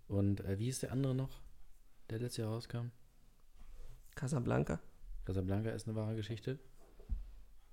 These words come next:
Speaker 1: Deine Top fünf? Nee.
Speaker 2: Meine Top fünf was?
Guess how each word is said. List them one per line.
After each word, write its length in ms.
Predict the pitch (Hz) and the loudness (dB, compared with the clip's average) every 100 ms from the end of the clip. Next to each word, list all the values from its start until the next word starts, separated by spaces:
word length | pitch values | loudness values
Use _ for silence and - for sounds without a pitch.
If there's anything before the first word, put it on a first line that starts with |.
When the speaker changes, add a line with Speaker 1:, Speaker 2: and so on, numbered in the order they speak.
| - | -2
Speaker 1:
Deine 240 | 113 120 | 4 6
Top 240 | - 131 - | 8 6 8
fünf? 340 | 131 127 - - - - | 6 8 10 10 8 0
Nee. 280 | 90 87 90 - - - - - - - | 0 0 0 -4 -18 -18 -14 -14 -6 6
Speaker 2:
Meine 180 | 127 123 | 8 8
Top 140 | 135 | 6
fünf 220 | 151 135 | 8 8
was? 280 | 131 127 - | 6 4 0